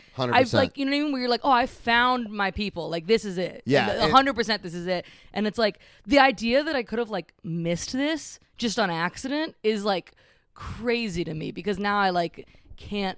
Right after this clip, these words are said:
Speaker 2: imagine my life without it.
Speaker 1: Yeah, it's one of those weird things where, like you just said, you, you,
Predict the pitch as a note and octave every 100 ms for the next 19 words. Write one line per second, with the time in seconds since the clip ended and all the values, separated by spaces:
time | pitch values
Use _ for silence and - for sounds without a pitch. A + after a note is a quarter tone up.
0 | - F3 E3 D#3 D#3 D3+ D3 D3+ D3+ D3+
1 | D3+ - - - A#2+ G#2 F#2+ C#3+ - -
2 | C#3+ D3 F3 E3+ D3+ B2+ D3 C3 B2+ C3
3 | B2+ - G#2+ G#2 G2 F#2 - _ _ -
4 | _ _ _ _ _ _ _ _ _ -
5 | C3 B2+ C#3 C3 D#3 G2+ A2+ A#2 - -
6 | _ _ - D3 _ C3 C3+ B2